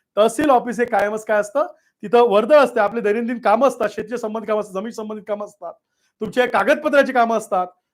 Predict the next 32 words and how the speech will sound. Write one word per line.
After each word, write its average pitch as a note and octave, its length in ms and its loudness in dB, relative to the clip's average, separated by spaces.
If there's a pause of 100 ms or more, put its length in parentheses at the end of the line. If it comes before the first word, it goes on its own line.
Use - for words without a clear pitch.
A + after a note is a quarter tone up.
लक्षात G#3 240 0
घ्यायचंय. G#3+ 360 0 (240)
म्हणून C4 220 -2
हे B3+ 80 -4
काम A#3 360 -2 (160)
महत्वाचं G3 600 -4
असतं, A3 280 -2
का A#3+ 80 0
तर D4 60 -4
पोट A#3 360 -6
महत्वाचं F#3 640 -8
आहे. - 60 -20 (340)
आता A3+ 160 -4
निवड C4+ 320 4
कोणातर्फे C4+ 420 -4
होते? C4 140 -4
बट C#4+ 200 2
ऑफिस C4+ 240 -2
आमच्या B3+ 180 -2
परिषदेतून C4 440 -6
एमपीएससी B3 360 -8
काय B3+ 100 -2
करते? B3 260 -8 (400)
निवड C#4+ 280 2
करते. B3 260 -2
निवड A#3 280 -2
करण्यासाठी B3 340 -6
एमपीएससी A#3+ 280 -6
आपण A3+ 200 -2
जे A#3 60 0
आधी F#3+ 160 0
म्हटलंय, A#3 360 -2